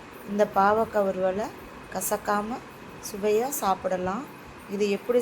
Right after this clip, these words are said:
செய்யறதுங்கிறதையும் பார்ப்போம். இந்த பாவக்காய் சாப்பிட்றதுனால உடம்புக்கு ரொம்ப நல்லது,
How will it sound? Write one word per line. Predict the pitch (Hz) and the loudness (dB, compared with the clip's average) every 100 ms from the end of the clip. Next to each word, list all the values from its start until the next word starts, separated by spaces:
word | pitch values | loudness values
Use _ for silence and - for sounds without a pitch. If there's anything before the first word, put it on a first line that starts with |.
| 240 | 2
செய்யறதுங்கிறதையும் | 208 208 202 202 196 190 196 208 202 | 0 0 -2 -4 -4 -6 -6 -6 -2
பார்ப்போம். | 175 170 180 220 - - - - 196 | -2 -2 -4 -6 -6 -14 -16 -12 0
இந்த | 208 208 | 0 2
பாவக்காய் | 208 240 254 240 233 | 4 4 4 0 2
சாப்பிட்றதுனால | 202 196 214 208 190 185 175 185 220 294 - - - - | 0 0 2 0 0 -4 -6 -2 -4 -4 -12 -16 -14 -6
உடம்புக்கு | 202 226 233 233 208 233 330 - - - 196 | -2 2 2 0 -2 -2 -2 -8 -16 -12 -4
ரொம்ப | 202 208 226 208 185 | -2 0 0 2 0
நல்லது, | 190 202 185 | 2 0 2